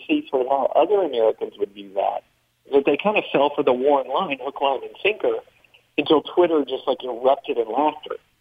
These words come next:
Then you began to see, "Oh, what's she doing? Oh, I see why that is. Oh, my goodness, I see the other side of this."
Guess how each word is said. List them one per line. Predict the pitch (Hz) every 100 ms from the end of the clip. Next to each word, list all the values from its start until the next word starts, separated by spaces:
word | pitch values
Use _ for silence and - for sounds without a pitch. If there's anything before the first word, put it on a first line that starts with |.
| _ _ _ _ _ _ _ -
Then | 104 143 160 160 147
you | 127
began | 123 127 120
to | 120 -
see, | 107 101 _ _ _ _ -
"Oh, | 196 143
what's | 113 - -
she | - 117
doing? | 131 165 - -
Oh, | 151 233 160 104
I | 107 123 -
see | 170
why | 143 135
that | 120 117
is. | 180 131 104 -
Oh, | 165 208
my | 127 98
goodness, | 151 180 113
I | 113 107 -
see |
the | 127 123
other | 110 107
side | - 185 196
of | -
this." | 101